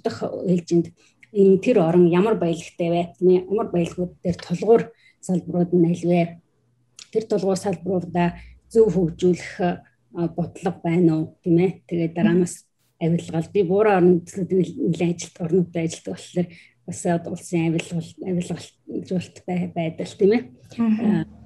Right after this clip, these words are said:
Speaker 1: э, тэднийг сайн харж шинжилдэг. Дараа нь
Speaker 2: Мгм.
Speaker 1: э, илүү наривчилсан, а,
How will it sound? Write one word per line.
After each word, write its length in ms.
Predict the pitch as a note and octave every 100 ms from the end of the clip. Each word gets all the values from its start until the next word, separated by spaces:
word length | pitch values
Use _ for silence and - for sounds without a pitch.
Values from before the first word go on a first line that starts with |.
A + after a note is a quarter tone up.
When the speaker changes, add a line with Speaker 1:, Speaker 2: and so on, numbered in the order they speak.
| - B2 B2
Speaker 1:
э, 260 | G2+ G2 -
тэднийг 440 | F3+ - F#3+ G3 F#3+
сайн 180 | G3 F3
харж 240 | E3 D#3+
шинжилдэг. 640 | - F#3+ E3 E3+ - A#3+ - - -
Дараа 240 | E3+ G3+
нь 100 | G#4+
Speaker 2:
Мгм. 380 | A3 G#3+ A#3+ A3 - _ _ - D#4+ - -
Speaker 1:
э, 160 | G#3+ G3 - - _ _ -
илүү 320 | F3 F3+ E3+ - - -
наривчилсан, 960 | E3+ F3 F3+ - - F3 - E3 E3 - -
а, 600 | F3 F3+ - - -